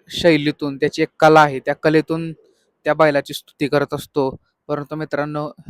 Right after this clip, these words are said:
निंदा करणं एखाद्याची हे अतिशय चुकीचं आहे. आणि काय, एक मैदान तर हरलाय,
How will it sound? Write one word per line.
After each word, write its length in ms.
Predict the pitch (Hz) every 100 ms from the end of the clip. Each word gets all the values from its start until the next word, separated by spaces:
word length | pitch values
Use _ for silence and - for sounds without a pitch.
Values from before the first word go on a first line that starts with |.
| -
निंदा 420 | 151 156 147 156
करणं 280 | 170 160 151
एखाद्याची 420 | 147 139 143 139
हे 100 | 139
अतिशय 340 | 143 143 - 147
चुकीचं 360 | - - 143 147
आहे. 180 | 135 123 _ _ _ _ -
आणि 180 | 135 139
काय, 240 | - 165 165 139 -
एक 180 | 151
मैदान 380 | 160 165 147 143
तर 80 | 151
हरलाय, 380 | 147 139 123